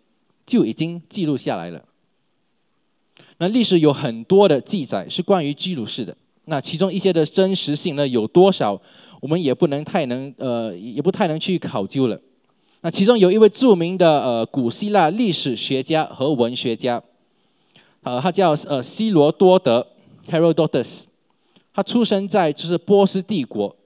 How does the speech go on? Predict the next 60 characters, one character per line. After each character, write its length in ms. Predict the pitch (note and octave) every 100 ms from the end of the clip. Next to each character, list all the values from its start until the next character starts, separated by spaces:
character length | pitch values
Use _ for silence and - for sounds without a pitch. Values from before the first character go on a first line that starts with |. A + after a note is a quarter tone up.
| _ _ _
在 140 | - G#3
一 100 | F#3
次， 280 | - G3 F3
呃， 320 | B2+ A#2 A2+
政 260 | - G#3 E3
变 260 | G#3 D3+
失 280 | B2+ - F#3+
败 220 | F#3 D#3
后 180 | D#3 E3+
被 280 | - F3 C3+
流 200 | A2+ A#2
放， 240 | C3 C#3 G2
然 80 | A2
后 140 | C#3+
在 160 | E3 D#3
流 180 | B2+ D#3
放 180 | G3
的 80 | D3
时 120 | C3+
候 100 | D#3+
呢， 240 | E3 D#3+ E3
他 120 | F#3
到 160 | F3 E3+
不 240 | - G3+
同 240 | - B2+ C3
的 180 | B2 - _
国 220 | - G#2+
家， 260 | A2 C3 A#2 _ _ _ _
他 80 | -
把 180 | F#3 A#2+
所 180 | - A2+
看 260 | - B3+ G#3+
到 160 | G3+
的 180 | C3+ G2+ - _ _ _
都 260 | F3 F3+ -
写， 240 | - D3+ A2+ A2+
都 120 | F3+
写 200 | F3 A#2+
了， 80 | G#2
所 280 | A2 - C3
听 180 | - G#3+
到 140 | G#3
的 100 | C#3
都 120 | B2 E3+
写 200 | - G2
了 100 | A2
下 200 | C#3+ F2+
来， 160 | D#2 - _ _
都 100 | -
记 180 | F#3+ A3
录 100 | G3
在 140 | F#3 F3
他 120 | F3+
的 100 | E3
著 260 | - G3
作 300 | C#3+ F3 B2+ - _ _
《历 260 | - A3+ C#3
史》 280 | - G#2+ - _
里 140 | F#2 G2
面。 160 | A#2+